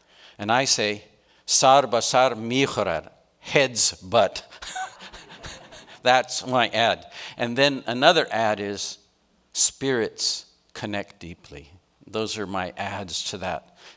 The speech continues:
Isn't it wonderful to have our spirits connect, our souls connect with one another and with God? And then another one, I, I guess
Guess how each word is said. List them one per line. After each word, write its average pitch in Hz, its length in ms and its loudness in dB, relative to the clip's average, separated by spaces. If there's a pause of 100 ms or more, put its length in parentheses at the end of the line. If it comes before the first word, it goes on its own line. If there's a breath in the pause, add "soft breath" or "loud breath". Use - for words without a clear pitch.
(140 loud breath)
Isn't 139 260 -4
it 127 100 -10
wonderful 107 760 -8
to - 140 -14
have 92 260 -8
our 82 140 -10
spirits - 560 -8
connect, 90 420 -16
our 92 100 -6
souls 107 520 -4
connect 92 440 -16
with 92 280 -12
one 101 180 -8
another 101 580 -8
and 80 220 -20
with - 220 -16
God? - 200 -12 (800 loud breath)
And 123 200 -2
then 147 180 4
another 143 380 4
one, 120 240 -2 (260)
I, 107 160 -4 (100)
I 107 140 -2
guess 117 340 -2